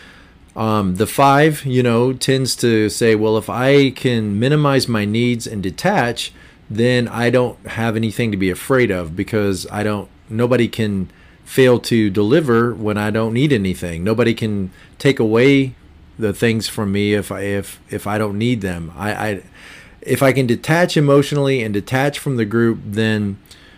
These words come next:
um, I, I, I don't have anything to be afraid of. Um, and if I can master some niche of information or master some, you know, bit of knowledge, then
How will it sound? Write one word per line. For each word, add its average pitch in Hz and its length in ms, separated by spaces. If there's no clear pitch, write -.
um, 98 500
I, 107 160
I, 98 500
I 104 60
don't 110 260
have 107 160
anything 104 320
to 92 60
be 92 120
afraid 92 380
of. 71 320
Um, 95 240
and 104 60
if 101 140
I 120 80
can 110 200
master 127 440
some 120 260
niche 120 220
of 110 80
information 110 720
or 104 100
master 104 420
some, 107 580
you 107 140
know, 95 320
bit 110 460
of 98 120
knowledge, 113 540
then 107 500